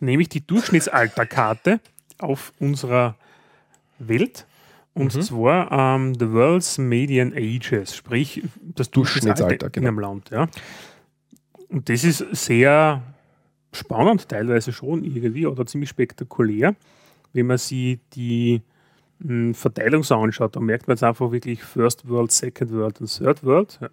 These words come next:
Speaker 2: Mhm.
Speaker 1: da kommen wir schon wieder hin auf die eigentlich veraltete Bezeichnung, aber <laughs> sie trifft halt leider zu, was soll ich machen?
Speaker 2: Ja. Ich kann jetzt leider nicht sagen, aus welchem Jahr das Ding ist, aber, mm,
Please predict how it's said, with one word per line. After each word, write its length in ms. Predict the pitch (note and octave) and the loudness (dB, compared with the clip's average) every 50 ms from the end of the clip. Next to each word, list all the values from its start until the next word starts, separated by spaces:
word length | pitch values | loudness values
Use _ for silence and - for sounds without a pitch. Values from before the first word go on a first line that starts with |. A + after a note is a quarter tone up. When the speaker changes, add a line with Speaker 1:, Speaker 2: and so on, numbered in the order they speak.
| _ - | _ -14
Speaker 2:
Mhm. 340 | A#2 A#2 A#2 A#2 A2+ C3 | -10 -10 -8 -8 -8 -8
Speaker 1:
da 60 | D3 B2 | -8 -8
kommen 200 | - - B2+ B2+ | -6 -4 -2 0
wir 80 | C3 B2 | 0 0
schon 140 | - C3+ | 0 -2
wieder 180 | B2+ B2 C3 A#2+ | 0 0 0 0
hin 260 | A#2 B2+ D#3+ F#3+ F#3 _ | 0 0 -2 -2 -4 _
auf 120 | - - | -14 -14
die 320 | _ C#3 B2 B2 B2 A#2 _ _ _ _ | _ -8 -6 -6 -6 -6 _ _ _ _
eigentlich 300 | - B2+ B2 C#3+ C3+ C3 | -2 0 0 0 -4 -4
veraltete 500 | - - A#2+ G#2+ A2 A#2+ - C#3+ C3 - | 0 -2 0 2 2 2 0 0 -2 0
Bezeichnung, 540 | B2+ C#3+ B2 - - A2 A2 A#2+ C3 D3+ B2+ | 0 0 0 2 0 0 -2 -2 -2 -2 0
aber 320 | A#2+ A#2+ A#2 A#2 A#2+ A#2+ A#2+ _ _ - | 0 0 0 -2 -2 -4 -10 _ _ -10
<laughs> 100 | - - | -8 -8
sie 240 | - - - C3 B2+ | -8 -8 -8 -8 -8
trifft 320 | - - - - - - | -8 -4 -4 -4 0 0
halt 120 | C3+ B2 | 0 2
leider 260 | - B2 C#3 - C3+ A#2 | 4 2 4 4 2 0
zu, 180 | - - D3 | 0 -4 0
was 120 | B2+ A#2+ G#2+ | 0 0 0
soll 140 | B2+ A#2 | 0 -2
ich 60 | A2+ A2 | 0 0
machen? 300 | A2 A2 G#2+ - G#3+ - _ _ - G#2 | -2 -2 -2 -4 -6 -6 _ _ -6 -6
Speaker 2:
Ja. 120 | A2 A2+ - _ - - - - - _ | -6 -6 -6 _ -14 -14 -14 -14 -10 _
Ich 80 | - A2 | -4 2
kann 160 | - A#2 A#2 | 2 4 4
jetzt 120 | C#3 C3+ - | 4 4 4
leider 200 | B2+ A#2+ B2+ C3 | 4 4 6 4
nicht 140 | C3+ C3 - | 2 2 2
sagen, 200 | - B2 B2+ C3+ | 0 0 0 0
aus 100 | B2+ - | 0 2
welchem 640 | B2+ B2 A#2+ C3 C3 B2 B2+ B2+ B2 B2+ B2 - _ - | 0 0 0 -2 -6 -8 -8 -8 -10 -10 -12 -14 _ -4
Jahr 320 | A2+ G#2+ G2+ G#2+ A2+ B2 | -2 0 2 2 2 2
das 220 | B2 C3+ C3 - _ | 2 0 -4 -4 _
Ding 220 | C3+ C3+ C3+ B2+ | -6 -8 -8 -8
ist, 380 | G2+ B2+ C#3+ G3 - - _ - | -6 -4 -4 -4 -4 -6 _ -4
aber, 560 | D2 E2+ F#2+ G#2 B2 C3 C3+ C3 B2+ B2 A#2 - _ _ | 0 0 2 2 2 2 2 2 2 0 -2 -6 _ _
mm, 320 | G2 G#2 A2 A2+ A2+ A2+ | -12 -10 -8 -8 -8 -10